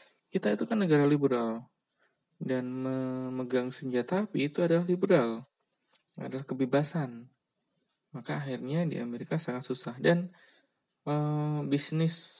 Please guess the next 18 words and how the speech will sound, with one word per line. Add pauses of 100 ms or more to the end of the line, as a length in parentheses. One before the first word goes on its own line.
(120)
senjata
api
ini
menjadi
sangat
tinggi (340)
di
sipil
ya. (680)
Kalau
pelarangan
perdagangan
senjata
di (220)
antar
negara, (640)
ya
otomatis